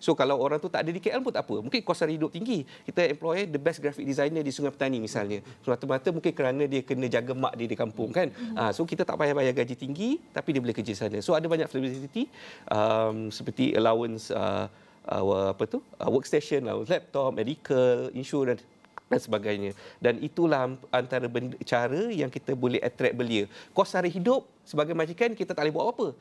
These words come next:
Speaker 1: Dia tetap kena bayar kos trafik, L R T lah, minyak lah, sebagainya. Tapi sebagai majikan, kalau kita bagi kelonggaran bekerja di rumah, kita bagi kelonggaran flexibility macam tu, mungkin ada kos-kos dia dapat dikurangkan yang kita mungkin di luar kawalan kita sebagai sebuah majikan saja.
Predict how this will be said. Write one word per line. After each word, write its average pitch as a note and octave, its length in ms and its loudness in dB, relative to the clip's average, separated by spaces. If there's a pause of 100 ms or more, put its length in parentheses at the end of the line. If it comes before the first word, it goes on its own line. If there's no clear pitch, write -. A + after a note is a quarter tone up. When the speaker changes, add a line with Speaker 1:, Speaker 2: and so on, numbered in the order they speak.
(180)
Speaker 1:
Dia F#3 160 2
tetap - 240 0
kena D#3+ 160 -2
bayar C3+ 560 2
kos - 240 0 (240)
trafik, D3 400 0
L C#3 160 2
R C#3+ 80 -4
T D3 240 -4
lah, C#3+ 160 2
minyak D3 320 -2
lah, C#3 80 0
sebagainya. A#2+ 480 -2 (240)
Tapi A3 240 -2
sebagai F3 240 2
majikan, F#3 400 0
kalau D#3 160 0
kita D3+ 240 -2
bagi D3 320 0
kelonggaran D3 640 0 (420)
bekerja C#3 320 0
di B2 80 -2
rumah, G#2+ 400 -4
kita - 160 -4
bagi C3+ 240 2
kelonggaran C#3+ 400 0
flexibility C#3 560 -6
macam C3+ 160 -2
tu, A#3 160 0
mungkin F3 320 0
ada C#3+ 160 0
kos-kos - 560 -4
dia A3+ 160 0 (240)
dapat A#2+ 320 0
dikurangkan A#2 400 -2
yang C3 320 0
kita - 240 -4
mungkin C#3 400 0
di C#3 160 4
luar D3 160 4
kawalan B2 320 2
kita C3+ 240 -4
sebagai A#2+ 320 -2
sebuah A#2+ 160 -4
majikan A#2 400 -4
saja. A#2+ 320 -8